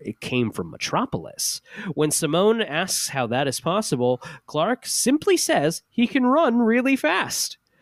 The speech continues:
She tests him by asking him for some chocolate-covered strawberries. Clark once again uses his super speed to pick up some for her,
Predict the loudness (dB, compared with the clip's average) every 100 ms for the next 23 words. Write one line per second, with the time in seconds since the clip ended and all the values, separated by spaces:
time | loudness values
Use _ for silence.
0 | _ _ -2 0 2 0 0 0 2 0
1 | -2 -4 -2 -2 -2 0 0 0 -2 -2
2 | -2 -6 -6 -2 0 2 0 0 -2 -2
3 | -2 -4 -2 -6 -4 -4 -4 -2 0 0
4 | -2 -6 -10 -8 -8 -10 -20 -8 -2 -2
5 | -2 -2 0 -2 0 0 2 4 4 2
6 | 2 2 2 2 2 2 2 2 2 -2
7 | 0 2 0 0 0 0 0 0 -2 0
8 | 0